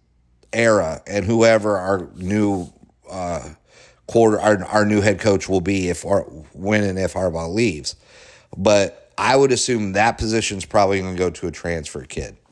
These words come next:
like a, a, a fifth year senior or something like that, that just has one more. And I would say, too, this also goes out,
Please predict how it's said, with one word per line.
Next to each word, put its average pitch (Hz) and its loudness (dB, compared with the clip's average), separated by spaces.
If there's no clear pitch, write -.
like 92 2
a, 76 -2
a, 82 -8
a - -10
fifth 110 0
year 95 2
senior 98 0
or 78 -2
something 82 0
like 78 -4
that, 80 -4
that 85 -2
just 76 -6
has 82 4
one 85 0
more. 82 -2
And 92 0
I 113 4
would 165 2
say, 117 2
too, 127 4
this 98 0
also 131 0
goes 107 2
out, 95 2